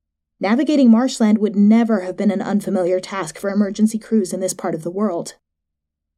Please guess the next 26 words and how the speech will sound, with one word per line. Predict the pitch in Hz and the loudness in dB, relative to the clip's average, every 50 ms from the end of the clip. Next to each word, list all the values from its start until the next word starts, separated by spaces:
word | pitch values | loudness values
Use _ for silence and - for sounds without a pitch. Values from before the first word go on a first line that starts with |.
| _ _ _ _ _ _ _ _ _ _ _ - | _ _ _ _ _ _ _ _ _ _ _ 4
Not | 220 214 220 269 349 - - | 4 6 4 4 0 -4 -2
only | - 285 302 311 285 269 | -2 0 2 2 2 2
was | 233 214 208 - | 2 2 -2 -2
the | 208 | -4
search | 208 - - 233 247 233 - | -4 -2 0 0 0 -2 0
for | - 226 | 4 6
Milton | 220 220 220 226 - 214 202 196 | 6 6 6 4 2 2 0 0
dropped | - 202 208 226 226 - - - | 0 -6 -4 -4 -4 -6 -6 -2
inexplicably | - 240 254 226 - - - - - 196 220 220 - 233 226 214 | 0 0 0 0 -2 -8 -10 -6 -4 -2 -2 0 0 0 2 0
fast, | 208 - - 240 214 180 185 156 - - - - _ _ _ _ _ _ _ _ _ _ _ - | 0 0 0 -2 -2 -2 -4 -8 -10 -10 -12 -14 _ _ _ _ _ _ _ _ _ _ _ -8
the | - 226 | -8 -4
careers | - - 247 240 226 240 254 285 330 339 339 | 0 0 2 2 2 2 2 2 2 2 2
and | 330 254 220 | 4 4 4
lives | 214 214 233 269 277 262 | 4 4 2 0 0 2
of | 254 226 | 0 0
just | - 226 240 220 - | 0 0 -2 -2 -2
about | 208 214 208 214 - | -2 -2 -2 -4 -2
anyone | - 226 220 254 269 269 277 247 | 2 2 4 4 4 4 4 4
associated | 233 220 220 - 240 285 285 - - 214 190 185 180 180 165 | 4 4 2 0 -2 -2 -2 -4 -2 0 0 0 0 -2 -2
with | 170 175 165 175 | -2 -2 -2 -2
it | 175 - - _ _ | -4 -6 -8 _ _
were | - 220 190 | -12 -10 -8
never | 190 196 202 202 214 214 220 190 | -4 -2 0 0 0 0 0 -2
the | 196 | -2
same | 185 - - 190 160 156 | -4 -4 -4 -4 -4 -4
again. | 165 - - 180 165 113 - 240 233 | -4 -4 -4 -6 -6 -6 -12 -14 -16